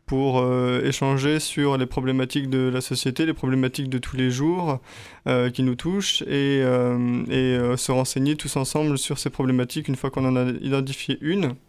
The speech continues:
on, on, on s-, on fait des recherches, euh, et ensuite on, on rassemble un peu tout ce qu'on a, tout ce qu'on a récupéré, euh, pour mettre ça en commun et, et essayer de, de concevoir une solution.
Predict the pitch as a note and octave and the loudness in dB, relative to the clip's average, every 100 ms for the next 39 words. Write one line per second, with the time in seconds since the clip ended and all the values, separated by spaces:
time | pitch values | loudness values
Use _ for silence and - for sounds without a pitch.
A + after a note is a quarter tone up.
0 | _ - C3+ B2+ B2 C3 C3 C3 B2+ - | _ -6 -2 -2 -2 -2 -2 -2 -2 -2
1 | C#3 - - D3 C#3+ C#3+ C3+ D3 C#3 - | -2 -4 -6 -4 -2 -2 -2 -4 -4 -4
2 | C3+ B2+ B2 - E3 - _ - - - | 0 0 0 -4 -6 -12 _ -20 -20 -20
3 | - C3 C3 C3 D3 C#3+ B2+ B2 B2+ C3 | -6 0 0 0 -2 0 0 0 0 0
4 | C3 - C#3 B2+ C3+ C3+ C#3+ - C3 B2+ | 0 0 0 0 -2 -6 -6 0 2 2
5 | B2 B2 B2 C#3 - C#3+ C#3+ C3+ C3 C3 | 2 0 -4 -6 -8 -8 -2 0 0 -2
6 | C#3 C3+ C#3 D3 B2+ D3 - B2+ C#3 - | -2 0 2 2 0 -2 -4 -6 -4 -2
7 | C3+ C3+ C3 C#3 D3+ D#3 C3 B2+ B2 B2 | -2 0 0 2 2 2 2 2 2 -2
8 | - F#3+ C3+ C3+ C3 - D3 C#3 - C#3+ | -6 -6 0 0 0 0 -2 -2 -6 -2
9 | C3+ C3 C#3+ D3 C#3+ D3 C#3+ C#3+ C#3+ C3+ | -2 -2 -2 -2 0 0 0 -2 -2 -4
10 | - | -6